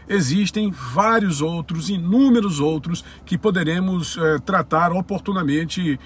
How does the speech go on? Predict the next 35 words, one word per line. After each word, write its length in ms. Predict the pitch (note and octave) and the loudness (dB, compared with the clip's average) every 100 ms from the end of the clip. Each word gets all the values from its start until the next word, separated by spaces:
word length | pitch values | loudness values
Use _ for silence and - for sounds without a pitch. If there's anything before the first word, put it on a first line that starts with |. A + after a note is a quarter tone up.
| - - - | -18 -18 -4
em 140 | F#3+ | 4
outro 340 | A3+ B3 G#3+ | 6 6 4
vídeo, 420 | C#3 D3+ G3 C#3+ B2+ | 0 0 0 -2 -2
de 80 | |
acordo, 360 | D3+ - F3+ D#3+ | -2 -2 -2 -2
é 40 | |
claro, 240 | - E3+ F3+ | 0 0 0
com 120 | A3 | 2
o 60 | F#3+ | 2
número 220 | G3+ A3+ | 2 0
de 140 | G3 | 0
likes 400 | F3 E3 A#2+ - | 2 2 0 -6
que 80 | - | -6
você 300 | D3 - F3 | -4 -4 -2
deixar 440 | G3+ F3+ E3 F3 | -2 -2 2 2
nesse 600 | F#3 E3 F3 A3 A3 F#3 | 2 0 6 8 6 2
vídeo 240 | C#3 D#3+ F3 | -4 -4 -6
aqui. 200 | - G#2+ - - D#3+ | -8 -14 -16 -8 -2
Nós 140 | E3 | 0
vamos 180 | F3 - | 0 0
fazer 180 | F3 E3 | 0 0
uma 160 | D#3 | -2
continuação 800 | - A#3 A#3 A#3 A3+ F3+ E3 G3 - - - | 0 2 4 4 2 0 -2 -4 -8 -8 0
para 160 | E3+ | 0
os 100 | C#3+ | 0
comunistas 680 | - G#3 D#3+ E3+ A3+ A3 G3+ - | 0 0 2 2 2 2 -2 -2
preferidos 540 | F#3+ E3+ C#3+ F3 E3 | -2 0 0 0 -2
de 60 | E3+ | 0
Roberto 580 | D3+ B2 A#2+ G3 F#3 F#3 | -2 -2 -2 -2 0 -2
Marinho 400 | D3+ C#3 D#3+ E3 - - | 0 0 -2 -4 -10 -6
na 100 | D3 | -2
Rede 300 | C3+ E3+ D3+ | 0 0 0
Globo 280 | B2+ D3 C3+ | 0 -2 -2
de 100 | C#3 | -2
televisão. 480 | D3+ C#3+ C3+ G#2 | 0 0 -4 -8